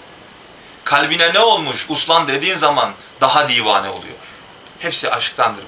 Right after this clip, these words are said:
bunların. O zatı, o serveri kainata, o fahri cihane olan aşktandır. Evet.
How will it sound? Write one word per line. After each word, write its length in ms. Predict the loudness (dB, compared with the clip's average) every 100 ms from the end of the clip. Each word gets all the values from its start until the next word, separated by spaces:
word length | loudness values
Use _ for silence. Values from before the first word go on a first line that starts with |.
| -18
bunların. 240 | -18 -20 -20 -20 -20 -20 -20 -20 -18 -6
O 100 | -4
zatı, 500 | 2 2 0 -8 -12 -16 -20 -20 -20 -20 -6
o 100 | -4
serveri 520 | 0 -2 0 -2 -2
kainata, 720 | -2 -2 -2 -4 -4 -4 -8
o 80 | -6
fahri 380 | -8 -8 -10 -8
cihane 380 | -8 -4 -4 -4
olan 220 | -4 -4
aşktandır. 640 | -4 -8 -10 -12 -14 -18 -18 -20 -20 -20 -20 -20 -20 -20 -8
Evet. 400 | -8 -8 -14 -16